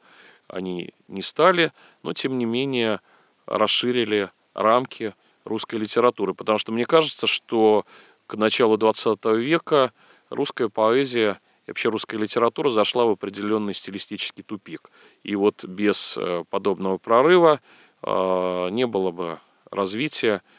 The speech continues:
Ну и революция, конечно, во многом подтолкнула, э, которую и Хлебников, и, в общем-то, все остальные футуристы поначалу горячо приняли. Да, собственно, и Блок, и Клюев, и Есенин, и многие другие люди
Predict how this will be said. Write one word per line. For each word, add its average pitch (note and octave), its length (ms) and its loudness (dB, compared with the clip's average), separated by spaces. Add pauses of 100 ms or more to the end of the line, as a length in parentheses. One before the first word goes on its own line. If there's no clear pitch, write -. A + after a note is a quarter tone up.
(140)
Ну C#3+ 80 -4
и D#3+ 60 4
революция, D#3 420 4
конечно, G2 400 -2
во F#2+ 60 0
многом F2+ 320 -4
подтолкнула, C#3 640 0 (380)
э, F#2+ 200 -2
которую A2+ 600 4 (220)
и - 60 -10
Хлебников, A#2+ 640 0
и, F#2+ 380 0
в F#2+ 100 -2
общем-то, - 400 -6
все - 180 -6
остальные A2+ 540 -2 (420)
футуристы G#2+ 720 -2 (300)
поначалу G2+ 640 0 (320)
горячо G#2 340 0
приняли. C#3 600 2 (540)
Да, B2 160 4
собственно, G#2+ 340 -2
и G#2 40 2
Блок, A2+ 440 2
и F#2 340 -4
Клюев, C3 600 2
и F#2+ 60 -6
Есенин, A2 640 0
и F2+ 260 0
многие G2 420 -2
другие G2+ 380 -2
люди G2 380 2